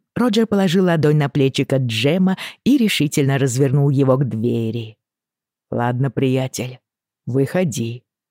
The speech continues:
он указал на дверь. «Иди к хлеву и жди меня там». Джейми громко сглотнул. Лицо малыша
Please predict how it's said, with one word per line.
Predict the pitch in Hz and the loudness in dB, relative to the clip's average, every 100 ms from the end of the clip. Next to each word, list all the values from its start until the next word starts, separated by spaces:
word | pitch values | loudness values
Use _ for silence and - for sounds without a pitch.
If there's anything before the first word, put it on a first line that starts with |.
| _ - | _ -4
он | 151 | -2
указал | 131 131 120 120 | 0 0 0 0
на | 123 131 | 0 -2
дверь. | 107 113 110 - _ _ _ _ _ | -4 -8 -10 -14 _ _ _ _ _
«Иди | 180 180 143 127 | 0 2 2 0
к | - | -4
хлеву | - 127 120 113 139 190 _ _ _ | -2 0 0 0 -2 -4 _ _ _
и | 247 285 | 2 2
жди | 127 110 143 | 2 0 2
меня | 175 202 135 147 | 4 4 0 -4
там». | - 110 107 107 _ _ _ _ _ _ - | -8 -8 -8 -12 _ _ _ _ _ _ -2
Джейми | 196 208 143 | 2 2 2
громко | 123 123 135 147 | 0 0 0 -2
сглотнул. | 120 139 135 - 127 117 - _ _ _ | 0 0 -2 -4 -6 -8 -16 _ _ _
Лицо | 165 143 - 170 | -2 0 0 0
малыша | 131 120 131 - 127 | 0 0 -2 -4 -6